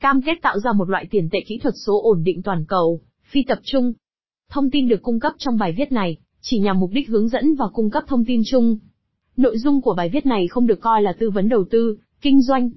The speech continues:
pháp lý hoặc thuế trong bất kỳ trường hợp nào. Chúng tôi không chịu bất kỳ trách nhiệm nào đối với các quyết định cá nhân được đưa ra dựa trên bài viết này và chúng tôi đặc biệt khuyến khích bạn tự nghiên cứu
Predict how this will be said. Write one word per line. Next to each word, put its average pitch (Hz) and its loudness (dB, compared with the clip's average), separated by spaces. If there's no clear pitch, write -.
pháp 339 0
lý 233 2
hoặc 247 -4
thuế 214 0
trong 247 0
bất 294 -2
kỳ 214 -2
trường 190 -4
hợp 175 -4
nào. 180 -2
Chúng 247 2
tôi 285 2
không 277 0
chịu 254 -4
bất 285 -4
kỳ 220 -2
trách 277 -6
nhiệm 262 0
nào 185 -2
đối 220 4
với 240 0
các 320 -4
quyết 320 0
định 233 -2
cá 196 -2
nhân 240 2
được 190 0
đưa 214 2
ra 208 -2
dựa 202 0
trên 262 2
bài 208 2
viết 285 -4
này 202 0
và 175 -4
chúng 202 -4
tôi 262 4
đặc 214 -2
biệt 196 -2
khuyến 202 -4
khích 339 -6
bạn 262 0
tự 214 -4
nghiên 214 0
cứu 214 0